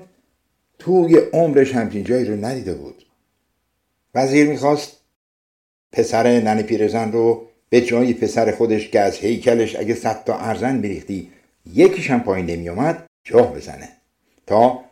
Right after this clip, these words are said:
مقبول دختر سلطان واقع بشه و بعد در شب عروسی پسرش رو عوض پسر ننه پیرزن روونه خونه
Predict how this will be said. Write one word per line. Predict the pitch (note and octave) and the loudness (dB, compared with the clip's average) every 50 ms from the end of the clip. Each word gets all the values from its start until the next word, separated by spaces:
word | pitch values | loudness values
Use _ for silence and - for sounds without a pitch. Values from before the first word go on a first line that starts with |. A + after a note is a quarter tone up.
| _ _ - | _ _ -8
مقبول | F#2 G2+ G2+ F#2+ E2 - - - D#2 A2 D3+ D#3 D3 D3 D#3 D3+ D3+ | -4 -2 -2 -2 -2 -4 -8 -8 -4 -2 -2 0 2 4 4 4 4
دختر | D3 A2+ E2+ E2+ - - G2+ G2+ A2 A2 A#2 A#2 - - | 4 0 -4 -6 -6 -6 -4 -2 -2 -2 -2 -4 -6 -8
سلطان | - F#2+ F2 D2 - F2 F#2 G2 | -8 -8 -8 -6 -6 -8 -8 -6
واقع | E2+ E2 D#2 D2+ F#2+ F#2 | -8 -8 -8 -6 -8 -8
بشه | E2+ D#2+ - - - - - _ _ _ _ _ _ _ _ _ _ _ _ _ _ _ | -8 -10 -12 -14 -14 -14 -18 _ _ _ _ _ _ _ _ _ _ _ _ _ _ _
و | - - | -6 -2
بعد | - G#2+ G#2+ G#2+ G#2+ G#2+ G#2+ | 2 4 4 4 4 2 2
در | - G2 F#2+ | 0 -2 -2
شب | - - B2 C3+ D#3+ | 2 2 2 4 4
عروسی | E3 E3 D#3+ D#3 D#3 D#3 - D3+ D#3+ E3 E3 D#3+ - - _ _ _ _ _ _ - | 4 4 4 2 2 0 0 0 0 0 -2 -2 -8 -16 _ _ _ _ _ _ -2
پسرش | G2+ F#2+ - G#2 G#2 G#2 G#2+ - | -2 0 2 2 2 2 2 4
رو | - A#2 A2+ - - - _ - | 4 4 4 2 -2 -10 _ -4
عوض | G#2 G2+ F#2 G#2+ C3+ D3 C#3+ D#3+ | -2 0 2 4 4 4 2 0
پسر | D#3 - C#3 C3 C3+ B2+ B2 B2 A#2+ | 0 2 0 2 2 4 4 4 4
ننه | A2 G#2 F#2+ F#2+ F2 | 2 0 -2 -2 -4
پیرزن | - - F2 E2 E2+ D#2+ D#2+ G2 G#2+ B2 C3+ C#3 C#3 C#3 C3+ C3+ C3+ - _ _ _ _ _ _ _ _ _ _ _ | -4 -4 -4 -2 -2 -4 -2 -2 0 2 2 2 2 0 -4 -6 -10 -16 _ _ _ _ _ _ _ _ _ _ _
روونه | - G#2 G#2+ F#2 E2 D#2+ E2 D#2+ D#2+ G#2 C3 C3 B2 A#2+ A#2+ A#2+ A#2 A#2+ | 0 2 2 2 2 -2 -6 -6 -4 -4 0 2 4 6 8 8 8 6
خونه | A#2 - - E2 D#2+ E2+ E2 E2+ F2 F2 F2 F2+ F2+ F2+ - | 4 -2 -8 -10 -8 -6 -2 0 0 2 2 0 -2 -4 -8